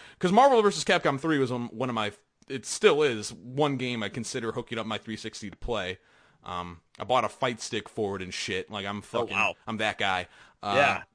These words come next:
Speaker 1: And, uh, and as I was, like, gushing about, "Oh my God, they announced Marvel versus Capcom Infinite, I'm so fucking excited," I'm, like, just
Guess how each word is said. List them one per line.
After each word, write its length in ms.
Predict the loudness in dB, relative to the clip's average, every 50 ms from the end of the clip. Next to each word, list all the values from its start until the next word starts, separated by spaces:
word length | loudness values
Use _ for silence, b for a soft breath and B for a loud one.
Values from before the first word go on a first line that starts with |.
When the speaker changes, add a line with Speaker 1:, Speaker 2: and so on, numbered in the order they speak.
| _ _ _ _ _ _ _ -12 -12 _ _ -4
Speaker 1:
And, 320 | -2 0 0 2 2 4
uh, 160 | 4 4 4 6
and 160 | 6 6 6
as 240 | 6 6 6 6 6
I 80 | 6 6
was, 160 | 6 6 4
like, 240 | 4 4 2 2 2
gushing 400 | 4 4 4 4 2 -2 -2 -2
about, 300 | 2 4 4 6 6 6
"Oh 60 | 8
my 100 | 8 8
God, 240 | 6 6 6 4 4
they 80 | 4 2
announced 320 | 4 4 4 4 2 2
Marvel 200 | 4 4 4 4
versus 140 | 4 2 4 2
Capcom 340 | 2 4 4 4 4 4
Infinite, 380 | 4 0 0 0 0 2 2 2
I'm 80 | 0 2
so 160 | 2 2 4
fucking 260 | 4 2 0 0 -2
excited," 440 | -6 -4 0 4 4 4 4 2 0
I'm, 100 | 0 0
like, 160 | -2 -2 -4
just 160 | -6 -10 -12